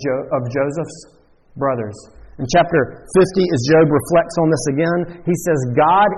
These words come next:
intended it for good. You intended it for evil." Both had these intentions going on. Was God forcing the brothers to do something against their will? No.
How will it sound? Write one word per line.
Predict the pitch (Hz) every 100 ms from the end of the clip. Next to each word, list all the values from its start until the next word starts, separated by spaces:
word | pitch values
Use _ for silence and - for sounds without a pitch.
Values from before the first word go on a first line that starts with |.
| 185
intended | 160 - - 202 202 175
it | 180 -
for | 165 135 120
good. | 147 185 208 190 175 - - -
You | 127 151 226 214 151 139 135 131 -
intended | 156 143 - 175 175 170
it | 175 - -
for | - 156 -
evil." | 170 160 117 98 90 - _ -
Both | 113 170 208 240 233
had | - 185 175
these | 175 165 165
intentions | 151 165 156 156 131
going | 147 139 131
on. | 107 101 98 - -
Was | 139 131
God | 175 156 131 -
forcing | 190 185 202 - 214 220 214 - -
the | 143
brothers | 139 170 196 190 131
to | 147
do | 131 180 202 -
something | 202 202 170
against | 143 175 185 -
their | 175 165 139
will? | 156 202 240 - - -
No. | 113 147 127 101 98